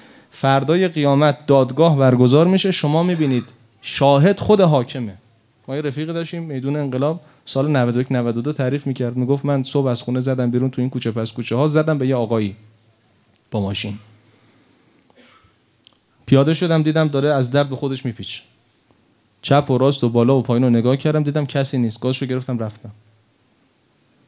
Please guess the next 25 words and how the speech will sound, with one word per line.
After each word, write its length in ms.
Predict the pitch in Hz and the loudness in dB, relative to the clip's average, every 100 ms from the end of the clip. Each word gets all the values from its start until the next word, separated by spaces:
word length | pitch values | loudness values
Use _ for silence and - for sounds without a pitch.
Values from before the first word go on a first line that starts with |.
| _ _ | _ _
خبط 320 | - 127 131 | -4 -4 -2
بزرگیه. 600 | 117 107 110 101 92 107 _ _ _ _ _ _ _ _ _ _ _ _ - - - _ _ _ _ - - - - - - - - _ _ - | -4 -4 -6 -8 -10 -14 _ _ _ _ _ _ _ _ _ _ _ _ -20 -20 -20 _ _ _ _ -20 -18 -16 -16 -18 -20 -20 -20 _ _ -12
خوشا 300 | 117 - 131 | -10 -6 -8
طرف 300 | 127 135 135 | -8 -10 -4
بمیره، 480 | 180 233 202 135 - _ _ _ _ _ _ _ _ _ _ _ _ _ - | 0 0 0 -4 -8 _ _ _ _ _ _ _ _ _ _ _ _ _ -4
همینه 300 | 135 175 160 | 0 2 2
دیگه. 200 | 135 117 | 0 -2
یکی 380 | 104 113 143 147 | -4 -4 -2 -2
از 180 | 139 127 | 0 2
مشکلاتی 520 | 123 - 131 151 - | 2 0 0 -2 -4
که 60 | |
من 180 | 127 120 | -6 -4
و 40 | 120 | -4
شما 260 | 123 120 | -4 -4
داریم 260 | 117 127 156 | -2 -4 -4
اینه 140 | 160 | -6
که 120 | 156 | -6
ما 180 | 151 160 | -2 -2
خودمون 500 | 156 165 165 165 165 | -2 -2 -2 -2 -2
رو 140 | 160 151 | 0 0
در 200 | 123 120 | 0 2
معرض 420 | 120 120 139 160 | 0 0 0 0
همهٔ 480 | 151 131 120 120 120 | 0 2 2 2 0
گناه‌ها 420 | 120 120 120 156 | 0 0 0 0
نمی‌دونیم. 600 | 151 110 104 98 98 | 0 -2 -2 -6 -8